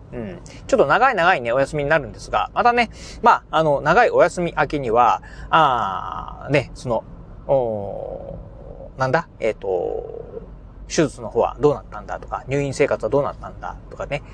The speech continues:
その辺のね、お話なんかもね、できるかなと思いますんで、またこうご期待いただければなと思います。はい。ということで、今日はこの辺でお話を終了いたします。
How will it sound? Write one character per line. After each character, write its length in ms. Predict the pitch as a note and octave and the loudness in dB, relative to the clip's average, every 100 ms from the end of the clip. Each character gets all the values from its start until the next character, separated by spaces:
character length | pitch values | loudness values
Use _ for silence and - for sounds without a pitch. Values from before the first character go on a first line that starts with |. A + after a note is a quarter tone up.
| - | -8
そ 120 | - | -2
の 80 | A#3 | 0
辺 100 | A3+ | 2
の 80 | F#3+ | 0
ね、 100 | C#3+ | 0
お 40 | |
話 240 | B2 C3+ | -2 -4
な 80 | F3 | -4
ん 40 | D#3 | -4
か 60 | |
も 80 | G#2+ | -6
ね、 120 | B2 | -4
で 100 | A2+ | -2
き 80 | D3 | -2
る 40 | |
か 100 | E3 | -4
な 120 | A2+ A#2 | -6 -8
と 80 | G#2+ | -8
思 80 | |
い 40 | G2 | -12
ま 100 | F#2 | -12
す 100 | - | -14
ん 60 | |
で、 160 | G2 - - | -12 -12 -8
ま 80 | A2+ | -4
た 80 | |
こ 140 | A2+ C#3+ | 4 4
う 20 | |
ご 140 | A#2 | 4
期 80 | - | 0
待 100 | G#2+ | -4
い 20 | |
た 60 | G2+ | -8
だ 60 | G2+ | -10
け 60 | |
れ 40 | G#2 | -10
ば 100 | G#2+ | -6
な 120 | B2+ | -6
と 80 | G2+ | -8
思 100 | F#2 | -8
い 60 | |
ま 100 | A2+ | -6
す。 180 | C3 - - - - - | -6 -8 -18 -20 -20 -2
は 120 | D#3 | 2
い。 60 | - | 2
と 140 | - | 0
い 20 | |
う 20 | B2+ | -2
こ 80 | |
と 60 | G#2 | 0
で、 80 | G2 | -2
今 60 | - | 2
日 40 | |
は 80 | A2+ | 2
こ 80 | F3+ | 4
の 60 | |
辺 160 | G#3+ G#3 | 4 4
で 20 | |
お 60 | B2+ | 4
話 240 | F3+ F3 | 2 4
を 60 | E3+ | 4
終 140 | D3 | 4
了 80 | A#2+ | 4
い 40 | |
た 80 | A2 | 2
し 100 | F#2 | 2
ま 80 | G3+ | 0
す。 220 | - - | 0 -14